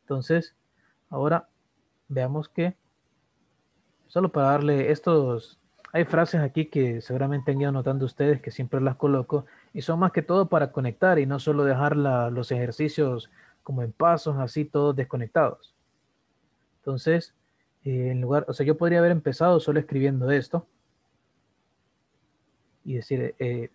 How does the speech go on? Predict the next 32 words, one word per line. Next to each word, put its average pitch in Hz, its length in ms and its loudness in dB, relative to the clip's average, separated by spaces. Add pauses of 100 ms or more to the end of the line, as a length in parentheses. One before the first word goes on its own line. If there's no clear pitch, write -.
(180)
R 123 540 -4
pertenece 127 420 -6
a 151 40 2
uno, 175 280 0
entonces 147 460 -2
esto 131 200 -8
de 117 80 -4
aquí. - 220 -14 (340)
Pero 165 260 4
pues 170 260 2
al 135 100 -2
final 139 280 -2
de 147 120 0
cuentas, 151 520 -2 (280)
mi 135 120 -4
objetivo 135 460 -2
también 135 420 -4
es 143 240 -4
que 117 440 -6 (580)
ustedes 151 480 -4
vayan 131 220 -6
introduciéndose, 135 840 -10 (120)
introduciéndose 139 920 -8 (240)
a 131 80 -12
la 127 100 -8
lectura 156 520 -4
y, 135 300 -8
y 139 420 -8
escritura 135 560 -10
de 120 140 -6
demostraciones. 123 840 -12 (760)
Entonces, 127 800 -12